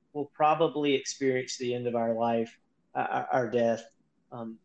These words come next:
suddenly and unexpectedly, like my grandfather did. And for those, uh, individuals,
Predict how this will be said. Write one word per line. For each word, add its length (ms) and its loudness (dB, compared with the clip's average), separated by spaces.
suddenly 760 4
and 100 4
unexpectedly, 760 -2
like 140 -2
my 100 -6
grandfather 440 -10
did. 160 -8
And 180 -6
for 140 0
those, 520 2
uh, 240 -2
individuals, 960 0